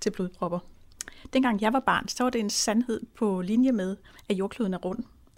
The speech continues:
For min far, han var kardiolog, altså hjertelæge, og han instruerede mig i at skrabe smøret så tyndt, at der næsten gik hul i brødet. Og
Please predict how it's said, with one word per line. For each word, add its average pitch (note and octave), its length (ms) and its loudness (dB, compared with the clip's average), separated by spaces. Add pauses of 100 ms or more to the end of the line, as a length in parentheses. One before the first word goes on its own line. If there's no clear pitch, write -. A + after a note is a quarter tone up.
(400)
For - 100 -12
min C4 100 6
far, A3 240 2
han A#3 180 2
var G#3+ 120 0
kardiolog, G3 600 -2 (100)
altså G3 180 -6
hjertelæge, G3+ 560 -2 (500)
og G#3+ 80 0
han B3+ 240 2
instruerede A#3+ 480 2
mig G#3+ 120 2
i A3 120 -2
at - 80 -2
skrabe G3+ 360 -4
smøret - 280 -4
så - 120 -10
tyndt, - 260 -2
at A3+ 80 -4
der G3 80 -4
næsten G#3 300 -2
gik G#3 180 -10
hul G3+ 160 -4
i A3 40 -4
brødet. - 420 -8 (460)
Og - 60 -20